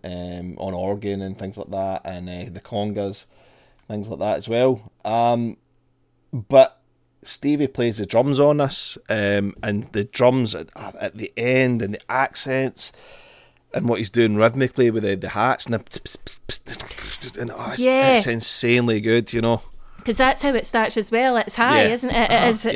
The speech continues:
Speaker 2: it's, it's not, it's not like big drum beats. It's,
Speaker 1: Ah, yeah.
Speaker 2: um,
Speaker 1: But no, that's a, that's a good choice. Any other, any other highlights for you?
Speaker 2: I mean, Living for the City is a bit of a tune, innit? I know
Speaker 1: Oh,
Speaker 2: it was a
Speaker 1: it's
Speaker 2: single
Speaker 1: one
Speaker 2: and
Speaker 1: of my
Speaker 2: that, eh?
Speaker 1: favourites, aye. It's one of my
Speaker 2: I know.
Speaker 1: favourites.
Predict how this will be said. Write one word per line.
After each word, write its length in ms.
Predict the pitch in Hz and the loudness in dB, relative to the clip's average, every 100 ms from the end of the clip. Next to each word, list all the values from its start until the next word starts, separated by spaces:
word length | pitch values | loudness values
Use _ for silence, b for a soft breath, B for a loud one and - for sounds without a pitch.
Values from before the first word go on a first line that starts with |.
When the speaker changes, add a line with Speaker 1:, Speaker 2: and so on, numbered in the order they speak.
| - | -2
Speaker 2:
it's, 240 | - - | -4 -6
it's 300 | - 220 - | -4 -4 -4
not, 300 | 226 226 214 - | -2 0 0 -2
it's 220 | 214 - | -8 -4
not 160 | 233 233 | -4 -2
like 220 | 208 - | -4 -4
big 200 | 214 - | -8 -2
drum 220 | 214 214 | -2 0
beats. 420 | 190 269 - - | 2 0 -2 -6
It's, 220 | 233 - | -4 -2
Speaker 1:
Ah, 240 | - 107 104 | 0 2 4
yeah. 180 | 101 98 | 4 2
Speaker 2:
um, 220 | 95 180 b b | 0 -6 b b
Speaker 1:
But 140 | 131 | 4
no, 100 | 135 | 8
that's 140 | 190 190 | 8 8
a, 100 | 123 | 4
that's 240 | 98 135 | 2 0
a 60 | 110 | 0
good 180 | 104 - | -2 -2
choice. 400 | 160 131 - - | -2 -2 -4 2
Any 180 | 135 143 | 6 8
other, 180 | 147 147 - | 8 6 4
any 160 | - 123 | 2 4
other 140 | 123 | 4
highlights 420 | 117 117 135 135 - | 4 4 4 2 0
for 120 | 135 | -4
you? 160 | 131 - - _ | -6 -8 -16 _
Speaker 2:
I 80 | 247 | -6
mean, 220 | 262 277 | -4 -2
Living 240 | 311 302 277 | -2 -2 -4
for 100 | 220 | -4
the 100 | 202 | -2
City 360 | - 220 220 | -2 -2 -2
is 100 | 196 | -2
a 80 | 180 | -4
bit 160 | 185 185 | -4 -4
of 80 | |
a 60 | 180 | -6
tune, 260 | 160 196 185 | -6 -6 -4
innit? 260 | 196 220 | -2 -2
I 60 | 208 | 2
know 200 | - - | 2 2
Speaker 1:
Oh, 20 | |
Speaker 2:
it 20 | |
was 140 | - - | 2 -2
a 20 | |
Speaker 1:
it's 80 | 180 | 0
Speaker 2:
single 380 | 202 196 190 | 2 2 0
Speaker 1:
one 100 | 170 | 0
Speaker 2:
and 80 | 175 | -2
Speaker 1:
of 40 | 170 | -2
my 40 | 160 | -2
Speaker 2:
that, 20 | |
eh? 40 | |
Speaker 1:
favourites, 440 | 165 180 190 - - | -2 0 0 -4 -8
aye. 300 | - - - | -8 -12 -16
It's 120 | _ _ | _ _
one 100 | 110 | -14
of 100 | - | -12
my 60 | |
Speaker 2:
I 40 | 170 | -6
know. 60 | 185 175 | -6 -6
Speaker 1:
favourites. 200 | - | -10